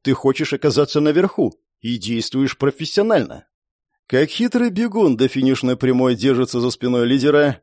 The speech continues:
так и ты сходу не рвёшься на вершину рейтинга. Придерживаешь себя, чтобы вовремя нарастить темп и оторваться быстро, не оставив противнику времени на шанс.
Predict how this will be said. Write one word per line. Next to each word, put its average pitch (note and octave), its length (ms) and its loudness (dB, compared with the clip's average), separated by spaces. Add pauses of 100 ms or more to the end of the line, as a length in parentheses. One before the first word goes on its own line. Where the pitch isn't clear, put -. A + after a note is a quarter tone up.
так F3+ 220 -2
и G#3+ 80 0
ты G#3+ 280 -4
сходу F3+ 440 0
не G3 140 -2
рвёшься F3 440 2
на G3+ 60 0
вершину C3+ 500 0
рейтинга. G#2+ 580 -4 (180)
Придерживаешь C3+ 840 0
себя, E2+ 420 -8
чтобы C3 320 0
вовремя B2+ 400 2
нарастить B2 480 -2
темп D#3+ 260 0
и B2+ 60 2
оторваться C#3 560 2
быстро, A#2+ 500 -4 (140)
не C3+ 160 2
оставив C3+ 420 2
противнику B2+ 540 -2
времени A2+ 340 0
на B2 160 0
шанс. - 400 -8